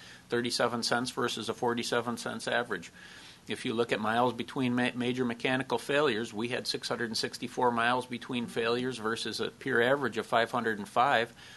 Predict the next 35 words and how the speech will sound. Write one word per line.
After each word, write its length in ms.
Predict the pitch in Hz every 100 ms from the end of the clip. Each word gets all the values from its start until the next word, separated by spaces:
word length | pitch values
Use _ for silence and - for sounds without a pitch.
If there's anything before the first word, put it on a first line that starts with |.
| - -
despite 380 | - - 131 185
the 80 |
fact 260 | - 123 123
that 120 | 117
our 100 | 123
fleet 260 | - 147 139
average 320 | 110 120 123
is 100 | 110
almost 380 | 113 120 117 -
thirty 240 | 127 123
years 260 | 117 120 120
old 300 | 160 127 120 104
and 140 | 107
the 80 | 104
average 320 | 110 113 104
is 120 | 107
nineteen. 480 | 120 113 - 156 107
So 220 | - 92
even 300 | 113 123 117
with 180 | 135 -
an 100 | 135
older 280 | 135 135 120
fleet, 340 | - 151 123 -
we're 160 | 117 113
doing 300 | 120 127 131
well 200 | 139 139
with 220 | - -
it, 120 | - - - - - - -
and 160 | 104 98
we're 120 | 104
very 240 | 107 113
proud 280 | - 131 131
of 80 | 98
that. 220 | 87 - - - - - - - - - - - - - - - -
So 300 | 151 139 131